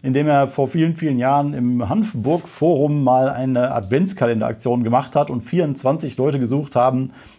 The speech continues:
wo jeder ein Türchen übernimmt und jeder einen Tag im Dezember, erster bis vierundzwanzig, dann eine kleine Spende hinterlässt.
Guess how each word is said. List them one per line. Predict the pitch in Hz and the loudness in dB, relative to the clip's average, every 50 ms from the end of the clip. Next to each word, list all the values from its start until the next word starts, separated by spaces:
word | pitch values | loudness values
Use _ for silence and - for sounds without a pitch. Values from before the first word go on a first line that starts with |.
| - | -6
wo | - 113 | -2 0
jeder | 120 147 151 143 | 2 4 4 2
ein | 127 131 131 131 | 2 0 -4 -2
Türchen | - 185 196 190 175 | 0 0 0 0 -2
übernimmt | 147 120 127 127 147 180 190 185 | -2 0 2 2 2 2 2 0
und | 147 123 | 0 0
jeder | 123 139 143 139 123 | 2 2 2 2 2
einen | 127 147 156 151 143 | 0 -2 -2 -2 -2
Tag | - 151 143 139 | 0 -2 -2 -2
im | 160 135 123 | -2 -2 -2
Dezember, | 123 - - - 135 151 151 147 143 143 139 139 - - - - - _ - | -2 -2 -2 -2 -2 0 2 2 2 2 2 -2 -6 -18 -20 -20 -16 _ -4
erster | 131 139 135 - 131 | -2 -2 0 0 0
bis | 127 127 | 0 0
vierundzwanzig, | - - 139 135 127 120 - 135 143 139 131 - | -2 0 0 0 0 0 0 0 0 0 -4 -4
dann | 131 120 | -4 -4
eine | 120 | -2
kleine | - 131 127 120 | 0 0 0 0
Spende | 110 113 - 143 160 165 | -2 -2 -2 0 0 0
hinterlässt. | 151 156 151 143 123 131 151 151 - - - | 0 0 0 0 2 2 2 0 -2 -8 -18